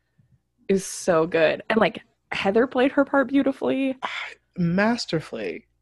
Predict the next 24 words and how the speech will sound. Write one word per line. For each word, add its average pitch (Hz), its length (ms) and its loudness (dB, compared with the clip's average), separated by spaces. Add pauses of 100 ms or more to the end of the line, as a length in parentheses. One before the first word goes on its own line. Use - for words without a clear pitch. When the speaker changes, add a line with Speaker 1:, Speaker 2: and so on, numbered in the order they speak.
(120)
Speaker 1:
Masterfully. - 800 -2 (720)
Speaker 2:
They're 240 100 0
just - 200 -4
so 311 100 -4
coordinated. 147 1000 -2
I 214 100 -8
just, 247 320 -6
you 233 100 4
know, 233 120 0 (100)
look, 214 380 -2
listeners, 190 440 2 (220)
I, - 100 -10 (880)
again, 190 560 4 (280)
pay 302 140 -2
attention 254 360 0
to 185 120 0
what 160 360 0
Jen 139 300 -2
does. - 600 -6 (200)
Speaker 1:
Mm-hmm. 233 180 2
Speaker 2:
She, 247 640 0 (920)
it 220 160 2
is 220 200 2
better 226 600 2